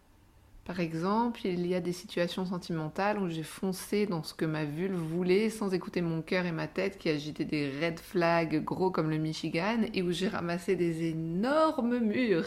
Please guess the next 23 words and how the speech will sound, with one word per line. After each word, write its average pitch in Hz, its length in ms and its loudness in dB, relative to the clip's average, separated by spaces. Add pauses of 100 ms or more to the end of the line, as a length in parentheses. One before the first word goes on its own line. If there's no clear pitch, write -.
<laughs> - 100 -6
J'ai 247 340 4
vécu - 560 4 (560)
des 214 280 4
histoires 233 360 4
avec 180 280 2
des 196 260 4
hommes 233 200 4
avec 175 220 0
qui 208 200 -6
je 196 100 -4
me 180 160 2
suis 185 180 -6
mise 202 220 0
en 190 60 2
relation 180 480 -2
uniquement 226 440 2
parce 202 200 -2
que 196 100 -4
mon 185 160 0
sexe 214 320 -2
disait, « 190 500 -2
Ah, 294 520 10